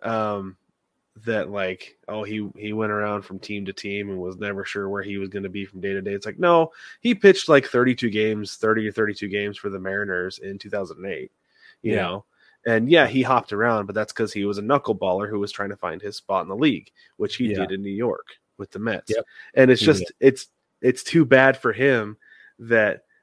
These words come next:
Speaker 1: they only did the documentary for two thousand eleven going into the two thousand twelve season because he won the Cy Young in the two thousand twelve season.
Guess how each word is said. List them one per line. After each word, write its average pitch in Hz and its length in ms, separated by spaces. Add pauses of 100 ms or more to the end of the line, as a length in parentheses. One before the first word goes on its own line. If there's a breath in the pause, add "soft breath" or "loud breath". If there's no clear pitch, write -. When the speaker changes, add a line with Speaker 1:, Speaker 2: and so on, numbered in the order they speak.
(120)
Speaker 1:
they 113 280
only 123 360
did 113 200
the 110 60
documentary 110 640
for 104 120
two 107 140
thousand 107 280
eleven 101 440
going 98 260
into 107 260
the 113 80
two - 140
thousand 117 300
twelve 120 200
season 123 300
because 113 260
he 110 140
won 110 220
the 107 80
Cy 107 240
Young 131 240
in 107 80
the 98 60
two - 120
thousand 92 300
twelve 90 240
season. 80 320